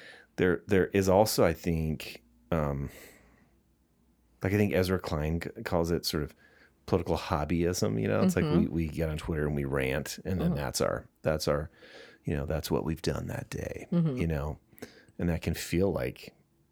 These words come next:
Speaker 1: like we've done something, but really,
Speaker 2: <laughs>
Speaker 1: what have we done?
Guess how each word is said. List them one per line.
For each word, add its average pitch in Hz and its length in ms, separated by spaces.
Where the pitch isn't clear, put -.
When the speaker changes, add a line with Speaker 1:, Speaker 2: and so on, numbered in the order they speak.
Speaker 1:
like 80 120
we've 76 140
done 101 160
something, 78 240
but 60 120
really, 82 480
Speaker 2:
<laughs> - 260
Speaker 1:
what 90 200
have 78 100
we 80 80
done? 73 320